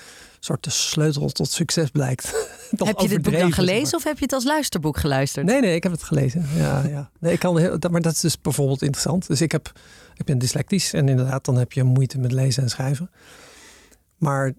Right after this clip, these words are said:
Speaker 1: mensen die dyslectisch zijn, die hebben ook een soort creatieve manier, bij-, wordt bijna geforceerd om met die handicaps om te gaan. Dus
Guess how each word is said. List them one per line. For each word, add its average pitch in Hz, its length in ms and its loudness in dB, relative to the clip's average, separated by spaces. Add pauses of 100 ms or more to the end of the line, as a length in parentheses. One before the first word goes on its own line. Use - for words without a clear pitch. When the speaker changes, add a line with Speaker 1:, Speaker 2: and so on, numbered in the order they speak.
(140)
Speaker 1:
mensen 151 260 -2
die 139 180 0 (140)
dyslectisch 147 460 -2
zijn, 139 240 2
die 135 320 2 (160)
hebben 143 320 -2
ook 196 260 -2
een 160 80 2
soort 147 440 -2 (200)
creatieve 151 680 2
manier, 139 480 4
bij-, 151 120 -2 (200)
wordt 139 180 -2 (120)
bijna 139 260 -2
geforceerd 156 540 0
om 147 100 4
met 156 140 2
die 135 120 2
handicaps 143 560 0
om 170 160 4
te 147 120 -2
gaan. 120 280 -4 (760)
Dus - 300 0